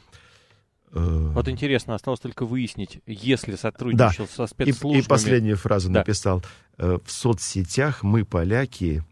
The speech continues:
Speaker 1: у нас был и продолжается год русской культуры».
Speaker 2: <laughs>
Speaker 1: Ну, спасибо.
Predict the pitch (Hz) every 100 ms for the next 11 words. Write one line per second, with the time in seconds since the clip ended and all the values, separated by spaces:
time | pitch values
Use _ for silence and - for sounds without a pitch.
0 | _ 104 104 95 80 - 87 123 131 92
1 | 82 85 85 85 104 107 - - 87 82
2 | 80 104 104 92 95 - 80 82 73 76
3 | 69 69 69 - - - - 92 120 135
4 | 120 104 90 87